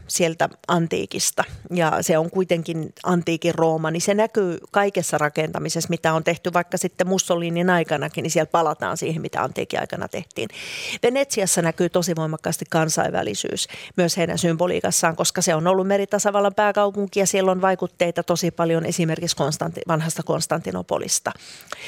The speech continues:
E, Pariisi on, e, se on jännä kanssa, että Pariisissahan on tosi paljon,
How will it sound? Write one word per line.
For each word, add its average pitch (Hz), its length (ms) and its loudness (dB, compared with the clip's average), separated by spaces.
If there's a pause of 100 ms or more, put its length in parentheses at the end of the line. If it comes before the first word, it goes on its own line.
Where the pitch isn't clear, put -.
(360)
E, 180 200 4
Pariisi 302 720 0 (100)
on, 175 460 2 (760)
e, 175 340 4
se 220 180 4
on 214 180 0 (240)
jännä 233 380 0
kanssa, 180 320 2
että - 100 -4
Pariisissahan 233 680 0
on 175 140 0
tosi 233 260 2
paljon, 165 420 0